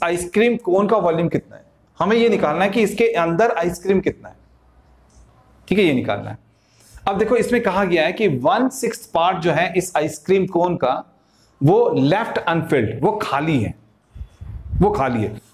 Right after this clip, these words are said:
वन सिक्स्थ पार्ट इसमें खाली है, तो भरा कितना है, भरा है फ़ाइव सिक्स्थ पार्ट, ठीक है ना? तो फ़ाइव सिक्स्थ पार्ट,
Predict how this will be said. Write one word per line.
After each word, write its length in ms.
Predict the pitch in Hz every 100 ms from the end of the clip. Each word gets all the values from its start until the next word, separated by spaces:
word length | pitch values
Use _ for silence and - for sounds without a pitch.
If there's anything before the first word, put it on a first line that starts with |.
| _
वन 240 | 117 175 233
सिक्स्थ 300 | - 226 -
पार्ट 220 | 226 185 185
इसमें 240 | 180 175
खाली 300 | 175 120 110
है, 120 | 110 - -
तो 60 | 170
भरा 260 | 135 185
कितना 280 | 220 202 160
है, 180 | 110 - _ _ _ _ _ _ _ _ -
भरा 240 | 123 165
है 360 | 180 208 254 - _ _ -
फ़ाइव 320 | 165 196 220
सिक्स्थ 300 | - 180 -
पार्ट, 240 | - 101 - - - - - - - - - - - - _ - - - - _ _ _ - -
ठीक 80 | 143
है 40 | 226
ना? 140 | 220 - _ _ _ _ _ _ _ -
तो 60 | 185
फ़ाइव 360 | - 180 220
सिक्स्थ 280 | - 208 -
पार्ट, 320 | 156 120 -